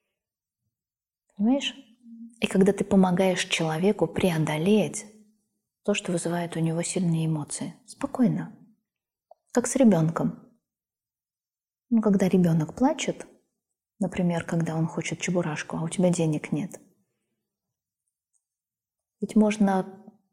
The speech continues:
провести его через это и сказать: «Погоди, давай мы с тобой придумаем, придумаем способ, как сделать так, чтобы у тебя была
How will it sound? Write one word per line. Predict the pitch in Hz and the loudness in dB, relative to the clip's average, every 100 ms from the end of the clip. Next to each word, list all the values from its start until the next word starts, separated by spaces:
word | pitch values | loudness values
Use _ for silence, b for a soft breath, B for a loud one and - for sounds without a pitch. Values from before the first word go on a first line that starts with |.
| - | -2
провести | 202 202 202 - | 4 4 4 4
его | 254 165 | 4 4
через | - 156 156 | 0 -4 -4
это | 151 156 | -8 -8
и | |
сказать: | 160 - 175 170 - | -8 -8 -6 -6 -2
«Погоди, | 180 185 180 156 - - _ _ _ _ _ _ _ _ _ _ _ _ _ _ _ _ _ - | 0 0 -2 -4 -4 -16 _ _ _ _ _ _ _ _ _ _ _ _ _ _ _ _ _ -8
давай | 185 220 | -2 0
мы | 220 180 | 2 0
с | - | -2
тобой | 180 180 | -4 -2
придумаем, | - 180 180 156 147 147 - _ _ _ _ _ _ _ | 2 4 4 2 0 -6 -10 _ _ _ _ _ _ _
придумаем | - 175 180 165 156 | 2 4 4 2 -2
способ, | - - 262 - - - _ _ _ _ _ _ _ _ _ _ _ - | -6 -2 -2 -2 -10 -10 _ _ _ _ _ _ _ _ _ _ _ -6
как | 196 - | -4 -2
сделать | 196 196 202 | 0 0 0
так, | 240 | -6
чтобы | - - - | -6 -8 -6
у | |
тебя | 190 190 | -4 -2
была | 175 160 160 | -2 -2 -4